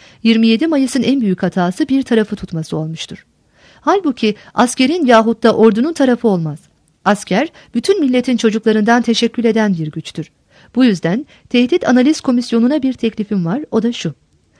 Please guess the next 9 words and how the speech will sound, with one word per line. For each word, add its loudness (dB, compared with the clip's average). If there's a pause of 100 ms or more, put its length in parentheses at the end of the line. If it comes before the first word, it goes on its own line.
(280)
İdamlar 2
yapılırken 0
mutlaka 0
denge 2
korunmalıdır. -8 (520)
Bir 4
soldan 2
asılan 0
olursa -2